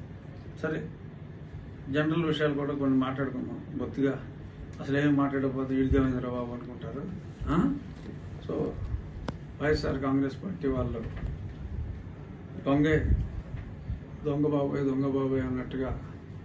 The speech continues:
మరి ఇప్పుడు వాళ్ళు ఎవరిని కొట్టకుండానే ముందే "మమ్మల్ని కొట్టేశారు, మమ్మల్ని కొట్టేశారని" మరి నిన్న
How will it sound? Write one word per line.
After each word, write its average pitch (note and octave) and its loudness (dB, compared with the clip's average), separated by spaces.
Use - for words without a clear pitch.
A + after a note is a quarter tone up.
మరి C3+ 2
ఇప్పుడు A#2+ -2
వాళ్ళు C3+ 2
ఎవరిని D3 2
కొట్టకుండానే C#3+ 4
ముందే C3 4
"మమ్మల్ని C#3+ 4
కొట్టేశారు, C#3 0
మమ్మల్ని B2+ 0
కొట్టేశారని" B2+ 0
మరి A#2+ -4
నిన్న A#2+ -4